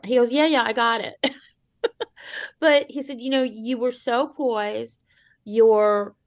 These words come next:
questions were always really smart. You had great taste in music." And I was friends with a bunch of the other local musicians. So,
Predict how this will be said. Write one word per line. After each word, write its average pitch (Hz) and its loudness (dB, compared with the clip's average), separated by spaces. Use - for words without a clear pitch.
questions 254 -6
were 254 2
always 214 -2
really 220 -4
smart. 196 -8
You 202 -10
had 202 -10
great 208 0
taste 170 -6
in 160 -8
music." 175 -10
And 269 2
I 285 4
was 277 -2
friends 277 -4
with 285 -4
a - -12
bunch 233 -8
of 226 -14
the 226 -4
other 196 -6
local 190 -6
musicians. 180 -10
So, 226 2